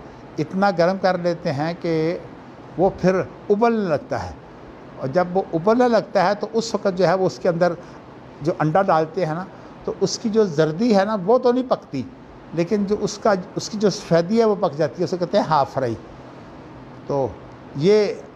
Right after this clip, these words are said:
इस तरह का अंडा जो है ये मुफीद होता है, इसलिए हाफ फ्राई मैंने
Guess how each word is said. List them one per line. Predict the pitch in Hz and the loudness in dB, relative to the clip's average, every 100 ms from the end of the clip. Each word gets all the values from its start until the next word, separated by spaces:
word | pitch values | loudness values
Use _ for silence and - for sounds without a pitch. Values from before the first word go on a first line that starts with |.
| - - | -20 -4
इस | 190 - | -2 4
तरह | 208 | 4
का | 160 170 | 4 0
अंडा | 156 180 | 2 2
जो | 185 | 2
है | 151 165 | 2 2
ये | 175 156 - - - 151 | 0 -2 -4 -12 -12 -6
मुफीद | 135 165 226 | -2 0 2
होता | 196 - 170 | 2 2 2
है, | 165 190 | 2 2
इसलिए | 147 185 170 165 160 - - - - - - - | -2 0 2 2 0 -12 -16 -18 -16 -16 -16 -14
हाफ | - 147 156 - | -2 2 2 2
फ्राई | 190 - - 165 | -2 -4 -10 0
मैंने | 175 214 226 | 2 4 0